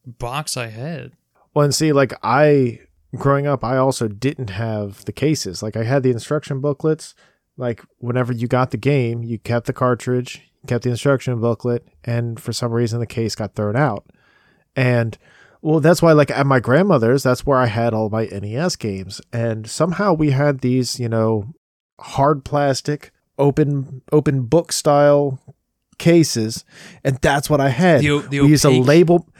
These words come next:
Speaker 2: yes, uh, uh, the opaque blue or clear or pink, and then with a label maker on the side so you know what game it is.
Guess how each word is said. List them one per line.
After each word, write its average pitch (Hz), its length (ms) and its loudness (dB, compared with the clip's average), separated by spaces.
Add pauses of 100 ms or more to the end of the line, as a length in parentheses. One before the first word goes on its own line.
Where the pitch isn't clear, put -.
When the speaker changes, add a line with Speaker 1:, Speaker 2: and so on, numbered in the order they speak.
(200)
Speaker 2:
yes, 139 440 0 (320)
uh, - 60 -6
uh, 143 260 0
the 135 200 0
opaque 135 420 2
blue 143 520 4
or 131 160 -2
clear 156 600 2
or 120 220 -4
pink, 147 520 -2 (400)
and 135 180 2
then 131 380 2
with 135 240 2
a 127 40 2
label 135 360 4
maker 156 360 2
on 139 100 2
the 123 60 -2
side 139 440 0
so - 140 -4
you 117 80 -2
know 113 160 -2
what 127 260 -2
game 131 300 -2
it 151 100 2
is. 165 360 0